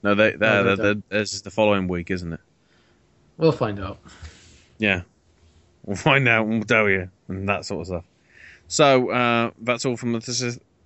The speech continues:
Speaker 1: that's all from us for this week, if I can say it properly.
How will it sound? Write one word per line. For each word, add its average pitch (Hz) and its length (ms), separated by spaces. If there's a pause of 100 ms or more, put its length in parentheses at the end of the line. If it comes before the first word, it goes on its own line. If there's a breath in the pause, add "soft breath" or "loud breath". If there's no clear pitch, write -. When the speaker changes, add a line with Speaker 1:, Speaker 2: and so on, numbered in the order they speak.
Speaker 1:
that's 107 220
all 127 280
from 107 240
us 120 200
for 98 100
this 117 200
week, 107 280
if 98 140
I 95 80
can 92 180
say 101 160
it - 120
properly. 92 400